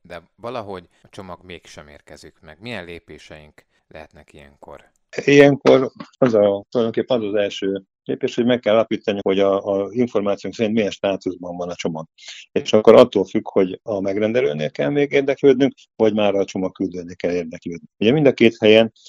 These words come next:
Speaker 2: van lehetőség e-mailes kapcsolattartásra, minimum,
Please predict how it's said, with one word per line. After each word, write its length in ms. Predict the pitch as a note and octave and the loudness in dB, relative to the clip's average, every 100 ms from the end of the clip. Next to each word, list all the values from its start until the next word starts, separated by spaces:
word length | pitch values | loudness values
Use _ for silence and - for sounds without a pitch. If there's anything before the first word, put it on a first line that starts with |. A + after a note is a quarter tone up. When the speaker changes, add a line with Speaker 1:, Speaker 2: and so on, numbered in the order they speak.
| _ _ | _ _
Speaker 2:
van 400 | G2+ A2 G#2 F#2+ - | 0 2 0 -6 -6
lehetőség 720 | G#2+ G2+ - F#2+ - G2 G2 | -2 -2 -4 -6 -4 -4 -6
e-mailes 760 | - - A2 G2 G2 F#2+ - | -12 -8 -6 -4 -6 -8 -10
kapcsolattartásra, 1080 | - G#2 - G2 - G2+ G2 G2+ - A2+ A#2+ - _ | -6 -6 -4 -6 -2 -4 -2 -4 -2 -2 -2 -4 _
minimum, 520 | - F#2+ G2 A2+ C#3 | -6 -2 0 0 -2